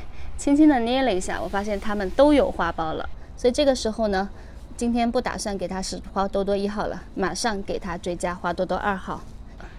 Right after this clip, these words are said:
所以，呃，很奇怪啊，我去年养茶花女的时候，我没有发现它这么勤花。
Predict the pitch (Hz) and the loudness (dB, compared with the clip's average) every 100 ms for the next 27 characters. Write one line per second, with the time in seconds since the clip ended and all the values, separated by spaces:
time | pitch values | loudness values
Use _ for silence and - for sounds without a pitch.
0 | - - - - - 262 277 247 233 - | -16 -16 -16 -14 4 6 8 6 2 -2
1 | - - - - - - - 254 254 254 | -8 -12 -12 -10 -10 -2 6 6 6 4
2 | 226 - 214 254 226 202 202 - 214 311 | 0 0 0 2 2 0 -2 -6 4 6
3 | 262 247 190 190 214 190 226 220 190 185 | 6 4 2 0 -2 -2 0 0 -2 -2
4 | - 208 214 202 202 214 254 233 226 226 | -4 -4 0 2 2 2 0 0 -2 0
5 | 226 247 220 - 269 226 - 185 190 214 | -2 -2 -2 2 2 2 -2 -2 -2 0
6 | 196 214 | 0 -2